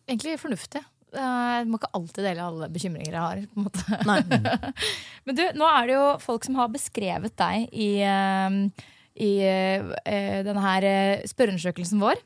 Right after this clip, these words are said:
Speaker 2: Mhm.
Speaker 1: Beskrevet deg med ett ord. Vi har fått inn, eh, seks tusen, eh, svar.
Speaker 2: Oi, shit.
Speaker 1: Ehm, hva, altså, er du opptatt av hva folk, eh, mener om deg?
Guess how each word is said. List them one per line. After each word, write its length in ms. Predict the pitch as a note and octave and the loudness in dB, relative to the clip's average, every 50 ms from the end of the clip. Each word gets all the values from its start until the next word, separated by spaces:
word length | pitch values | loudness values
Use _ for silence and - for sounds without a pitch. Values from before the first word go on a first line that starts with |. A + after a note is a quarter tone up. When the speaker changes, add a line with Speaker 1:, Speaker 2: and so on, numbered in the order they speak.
| _ | _
Speaker 2:
Mhm. 140 | - G#3 G#3 | 0 2 2
Speaker 1:
Beskrevet 300 | G#3 G3+ A3 G3 F3+ - | 4 4 4 2 2 2
deg 80 | G3+ G#3+ | 2 0
med 160 | A#3 - - | 0 0 -2
ett 200 | C4 - - - | -4 -4 -4 -2
ord. 160 | C#4+ E4+ A4+ | -2 0 -2
Vi 440 | - - - - - - - - - | -2 -6 -12 -20 -20 -20 -12 -8 -4
har 80 | A3+ B3 | -4 -2
fått 120 | A3+ A#3 | 0 0
inn, 240 | A3+ G#3+ G#3+ G#3+ A3 | 0 2 2 2 0
eh, 120 | G#3+ G#3+ | 0 0
seks 340 | G#3+ - - C#4+ - - - | -2 -4 -6 -6 -6 -8 -8
tusen, 540 | - - C4 A3+ A3 G3+ - - - C4 C4 C4 | -8 -6 -2 -2 0 0 0 0 0 2 2 4
eh, 320 | C4 B3+ B3 B3 B3 B3 B3+ | 4 4 4 4 4 2 2
svar. 320 | B3 - C4+ D4 A#4 C#5 G#4+ - | 2 2 2 2 2 0 -2 -6
Speaker 2:
Oi, 380 | - F#3 F#3 G3 A#3 B3+ B3 G#3+ | -6 -4 -2 -2 -2 -4 -4 -6
shit. 160 | F#3 - - | -6 -2 2
Speaker 1:
Ehm, 720 | C4+ C4+ C4+ C4+ C4+ C4+ C4+ C#4 C#4 C#4 C#4 C#4 C#4 C#4+ - - | 4 4 4 4 4 4 2 2 2 2 2 0 0 -2 -4 -6
hva, 260 | A#3+ G#3 A#3+ C4 C4+ C#4 C#4+ C#4+ C#4+ C#4+ - | -4 0 2 4 4 4 4 4 2 2 0
altså, 200 | - D4 C4+ E4 - | 0 0 0 0 2
er 260 | - A3+ F#3 F#3+ G3 | 2 2 2 2 0
du 80 | A#3 C4 C4+ | -2 -2 -2
opptatt 420 | - - G3 - - - - G#3+ - - | -4 -6 -8 -8 -6 -4 -4 -4 0 2
av 120 | A#3 A3 | 2 2
hva 80 | A3 G#3+ | 2 2
folk, 360 | - G#3 F#3+ F3+ - - - | 2 0 -2 -2 -4 -4 -2
eh, 400 | G3 F#3 F3+ F3+ F3+ F3+ F#3 E3 F#3+ | 0 2 2 2 2 0 0 -2 0
mener 240 | - A#3 G#3 F3+ | 0 2 2 2
om 120 | F3 F3+ - | 0 0 -2
deg? 160 | F#4+ - - | -2 -4 -6